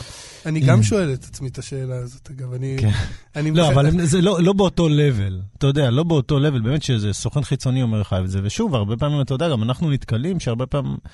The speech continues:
Speaker 2: הסוכנים, הם נהיים חלק, אה, חלק מהאנשים שאנחנו מסתובבים איתם הרבה פעמים. למה? כי בסך הכל כאילו לימדו אותנו איפה הגבולות שלנו, איפה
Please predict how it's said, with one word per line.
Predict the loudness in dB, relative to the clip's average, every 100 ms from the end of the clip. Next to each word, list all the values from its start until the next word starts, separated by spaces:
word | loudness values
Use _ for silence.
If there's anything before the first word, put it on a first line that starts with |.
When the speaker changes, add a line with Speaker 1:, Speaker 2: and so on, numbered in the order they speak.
| -20 -20 -20 -20 _
Speaker 2:
הסוכנים, | -2 -2 0 0 2 2 2
הם | 2
נהיים | 2 0
חלק, | 0 0 -2 -2
אה, | -2 0 0 -2 -4 -6
חלק | -6 -6 -6
מהאנשים | -6 -6 -6 -4 -6 -6
שאנחנו | -4 -6 -4 -4 -4 -4
מסתובבים | -4 -4 -4 -2 -4
איתם | -2 0
הרבה | 0 0
פעמים. | 0 0 0 0 2
למה? | 2 2 0
כי | -2 -4
בסך | -2 -2
הכל | -2 -2
כאילו | -2 -4 -2
לימדו | -2 -2 -2
אותנו | -2 -4 -4
איפה | -6 -4 -4
הגבולות | -4 -4 -4 -4
שלנו, | -4 -2 -2 -2
איפה | -4 -4 -6